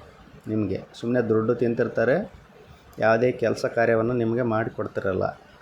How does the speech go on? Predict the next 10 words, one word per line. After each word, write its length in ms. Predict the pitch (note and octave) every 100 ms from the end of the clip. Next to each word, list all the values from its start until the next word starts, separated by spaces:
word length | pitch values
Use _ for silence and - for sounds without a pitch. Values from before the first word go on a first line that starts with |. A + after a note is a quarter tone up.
| - - - - - - - A2
ಅಂಥ 200 | A#2+ C3
ಟೈಮಲ್ಲಿ 680 | C3 C3 A#2 A2+ G2 C2+ - - - - - - - - - - - - - - - - -
ಈ 100 | A#2
ಮಂತ್ರವು 360 | A2 A2+ A#2+ B2
ನಿಮಗೆ 420 | A#2 A#2 C#3 C3+
ಯೂಸ್ 200 | A#2 A2
ಆಗುತ್ತೆ. 500 | G2 F#2 - G2+ - - - - - - - - - - - - - - - -
ಮತ್ತೇನು, 580 | A#2 - C#3+ C3+ D3 D3
ರಾಜಕೀಯ 480 | A2 A#2+ - - C3
ವ್ಯಕ್ತಿಗಳು, 680 | A#2 - A2+ G2 G2 -